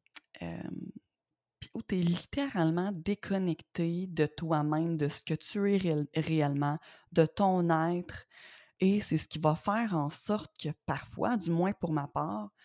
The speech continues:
je me suis demandé si c'était possible de se sortir de cet état-là.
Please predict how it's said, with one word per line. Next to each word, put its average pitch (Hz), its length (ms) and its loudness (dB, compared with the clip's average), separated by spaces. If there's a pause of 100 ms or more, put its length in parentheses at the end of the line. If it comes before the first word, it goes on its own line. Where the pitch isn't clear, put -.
(420)
je - 180 -2
me 151 100 4
suis 147 260 -4
demandé 147 640 2
si - 380 -8
c'était - 440 -4 (140)
possible 196 800 4 (380)
de 143 200 2
se 147 160 -2
sortir 185 640 -2
de 151 100 2
cet 147 260 -6
état-là. 135 400 -4